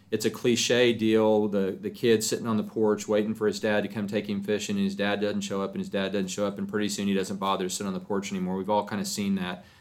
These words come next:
that meme or that, or that deal. But unfortunately, we, we, we do that. We do that in our, you know,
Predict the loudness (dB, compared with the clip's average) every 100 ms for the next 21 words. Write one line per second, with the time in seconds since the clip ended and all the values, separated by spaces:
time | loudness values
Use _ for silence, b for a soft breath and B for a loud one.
0 | -4 -2 0 0 0 0 0 2 0 -2
1 | -4 -2 -2 -4 -2 0 0 -2 B B
2 | B B 4 4 4 6 6 6 4 4
3 | 4 2 2 0 2 2 0 -8 -8 -4
4 | 2 2 2 0 -6 -6 -4 0 2 2
5 | 2 0 -2 -6 -10 -8 -6 -6